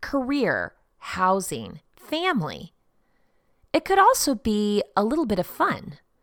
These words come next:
vacations, vacation homes, travel, hobbies, additional business opportunities. It could be more personal and emotional in nature, more rest, better health,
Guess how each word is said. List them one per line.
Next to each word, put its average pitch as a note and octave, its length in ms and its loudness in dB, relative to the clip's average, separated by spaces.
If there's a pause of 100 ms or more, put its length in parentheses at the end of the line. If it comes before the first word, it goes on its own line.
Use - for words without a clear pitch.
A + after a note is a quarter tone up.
(260)
vacations, - 1000 -2
vacation D3+ 520 -2
homes, E3+ 680 0 (300)
travel, F#3+ 800 2
hobbies, - 800 -2 (420)
additional D#4 440 -2
business C#4 420 -2
opportunities. - 960 -6 (1000)
It C#4+ 120 -4
could F#4 180 0
be C#4 160 2
more G3 220 0
personal D#3+ 600 -4
and D#3+ 120 0
emotional D#3+ 500 0
in C#3+ 140 -6
nature, D3 560 -4 (560)
more D#3 200 0
rest, - 680 0 (380)
better D3 240 2
health, - 580 0